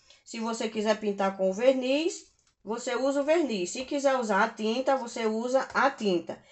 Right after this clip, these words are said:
Se não tiver, você pode pintar com o esmalte, certo? É até essa cor que eu tô usando aqui na minha unha, tá bom? Então, vamos lá, meninas.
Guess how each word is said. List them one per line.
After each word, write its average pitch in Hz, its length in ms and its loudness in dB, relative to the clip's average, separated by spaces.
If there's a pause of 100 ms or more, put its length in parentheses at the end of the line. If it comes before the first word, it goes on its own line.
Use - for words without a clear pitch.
(160)
Se 339 220 2
não 294 220 6
tiver, 240 420 6
você 240 240 4
pode 226 340 2
pintar 220 440 2
com 220 180 0
o 269 60 4
esmalte, 208 600 6 (320)
certo? 247 440 4
É 220 40 4
até 214 160 2
essa 247 240 4
cor 247 160 6
que 247 80 0
eu 233 80 0
tô 240 120 4
usando 226 220 2
aqui 214 120 -4
na 220 100 2
minha 240 240 8
unha, 156 300 0 (360)
tá 160 120 0
bom? 277 340 10 (640)
Então, 302 200 8
vamos 320 340 6
lá, 233 180 8
meninas. 208 680 0